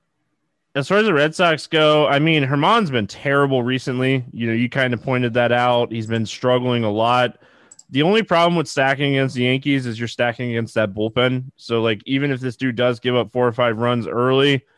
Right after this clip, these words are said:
you might not see any, uh, you know, other, any other production for the rest of the night. Um, I mean, I think the Red Sox are in play, but I feel like I'm gonna, like, chase some power upside here with Boston instead of stacking them.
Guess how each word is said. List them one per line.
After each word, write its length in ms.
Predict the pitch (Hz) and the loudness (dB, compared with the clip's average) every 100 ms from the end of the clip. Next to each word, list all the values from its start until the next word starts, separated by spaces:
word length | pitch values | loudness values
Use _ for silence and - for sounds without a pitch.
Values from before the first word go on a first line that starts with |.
| _ _ _ _ _ _ _ - | _ _ _ _ _ _ _ -8
you 140 | 147 | -2
might 200 | 185 240 | 0 2
not 160 | 247 226 | 2 0
see 160 | 208 220 | 0 0
any, 260 | 220 208 | 2 4
uh, 360 | 214 208 - 151 | 2 2 0 0
you 120 | 170 | 2
know, 120 | 170 | 2
other, 260 | 151 185 175 | 2 0 -2
any 260 | 160 180 | -2 0
other 200 | 185 180 | 0 -2
production 500 | 156 143 156 - 127 | -4 -2 -2 -2 -8
for 100 | 110 | -6
the 60 | 117 | -4
rest 240 | 131 131 | -4 -4
of 80 | 117 | -6
the 40 | 113 | -2
night. 360 | 143 135 - | 0 -2 -4
Um, 600 | 117 117 117 113 107 101 - | -2 0 2 0 -2 -6 -10
I 80 | 123 | -10
mean, 220 | 131 139 | -4 -2
I 80 | 135 | -2
think 160 | 131 160 | -2 -2
the 80 | 147 | -2
Red 160 | 143 | 0
Sox 260 | 156 139 - | 0 -2 -2
are 80 | 127 | -4
in 120 | 107 | -4
play, 580 | - 143 156 143 120 113 | -2 2 4 4 2 0
but 200 | - 120 | -4 -2
I 120 | 135 | -4
feel 240 | - 220 | -2 0
like 180 | 240 233 | 0 0
I'm 140 | 214 | 0
gonna, 220 | 214 202 170 | 0 0 0
like, 200 | 156 - | 0 -2
chase 300 | 175 175 - | -2 -2 -2
some 120 | 156 | -4
power 440 | 135 143 147 131 | 0 2 2 2
upside 400 | 131 - 120 113 | 2 0 0 0
here 160 | 117 117 | 0 0
with 120 | 107 | 0
Boston 520 | 110 120 120 113 107 | 0 0 0 -4 -6
instead 280 | 101 - 110 | -6 -2 -2
of 100 | 101 | -2
stacking 440 | - 107 101 101 | -4 -4 -4 -8
them. 180 | 98 87 | -14 -16